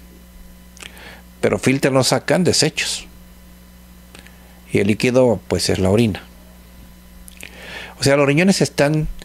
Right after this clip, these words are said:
llenos de diminutos vasos sanguíneos. Con el tiempo, sin atención, sin controlar la diabetes,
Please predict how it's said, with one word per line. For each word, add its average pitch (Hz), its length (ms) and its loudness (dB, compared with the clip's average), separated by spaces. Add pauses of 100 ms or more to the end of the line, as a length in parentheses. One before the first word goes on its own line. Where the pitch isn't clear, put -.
(220)
llenos 127 480 2
de 139 80 4
diminutos 107 560 2
vasos 98 300 0
sanguíneos. 113 760 -2 (1120)
Con 104 180 0
el 107 180 2
tiempo, 139 520 0 (840)
sin 120 220 2
atención, 120 840 2 (540)
sin 117 200 -2
controlar 110 420 2
la 127 120 4
diabetes, 104 720 0